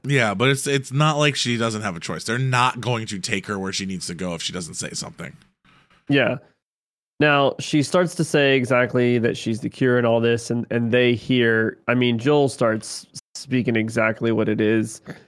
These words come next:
Speaker 2: Um, they've heard that, it sounds like they've heard this a million times. There's always some sort of m-, miracle cure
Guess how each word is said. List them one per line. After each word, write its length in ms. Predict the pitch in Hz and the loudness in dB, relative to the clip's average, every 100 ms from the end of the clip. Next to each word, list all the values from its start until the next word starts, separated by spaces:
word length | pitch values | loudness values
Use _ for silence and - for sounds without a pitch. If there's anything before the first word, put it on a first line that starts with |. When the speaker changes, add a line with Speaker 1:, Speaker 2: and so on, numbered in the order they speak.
| _ _ _ - | _ _ _ -2
Speaker 2:
Um, 440 | 117 110 92 113 127 _ _ _ - | 0 0 -2 -6 -10 _ _ _ -2
they've 180 | 127 117 | 0 2
heard 220 | 120 113 | 0 2
that, 140 | 113 | 0
it 40 | 131 | 0
sounds 240 | 139 135 | 0 2
like 140 | 123 | 2
they've 160 | 113 113 | 2 0
heard 160 | 117 113 | 0 -2
this 160 | 113 | -4
a 40 | 110 | -2
million 320 | 113 113 113 | 0 0 0
times. 320 | 113 113 110 | 0 -2 -2
There's 120 | 107 | -2
always 240 | 113 117 113 | 0 0 -2
some 160 | 113 | -6
sort 160 | - 110 | -4 -4
of 80 | 110 113 _ - | -4 -6 _ -6
m-, 160 | 123 - - | -6 -6 -2
miracle 340 | 123 113 113 | 0 2 -2
cure 460 | 107 - 113 107 - | -4 -2 2 2 0